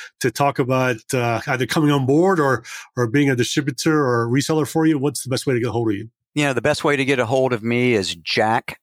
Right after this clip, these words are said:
Speaker 2: at tokenring dot com. It's just that, that simple. I've also got a, a LinkedIn profile, Jack Wilson. Definitely want to engage with as many of you as possible and answer any questions that you may have.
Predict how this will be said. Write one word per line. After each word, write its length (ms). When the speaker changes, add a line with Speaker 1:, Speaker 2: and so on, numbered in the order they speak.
Speaker 2:
at 320
tokenring 880
dot 300
com. 420
It's 140
just 240
that, 220
that 280
simple. 640
I've 140
also 320
got 180
a, 300
a 60
LinkedIn 480
profile, 680
Jack 340
Wilson. 500
Definitely 720
want 180
to 80
engage 520
with 200
as 140
many 380
of 120
you 240
as 140
possible 540
and 180
answer 320
any 180
questions 540
that 160
you 100
may 160
have. 380